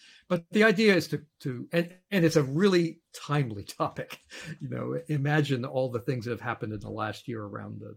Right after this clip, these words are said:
things like SolarWinds and Log four J. And, you know, we have talked about supply chains forever in this business,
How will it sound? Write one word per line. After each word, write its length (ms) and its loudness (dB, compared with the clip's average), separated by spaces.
things 160 -10
like 120 -12
SolarWinds 920 -10
and 140 -14
Log 280 -14
four 280 -12
J. 520 -16
And, 160 -16
you 120 -2
know, 80 4
we 140 6
have 120 4
talked 320 -2
about 260 0
supply 460 -4
chains 840 -8
forever 720 -2
in 80 -10
this 140 -14
business, 460 -16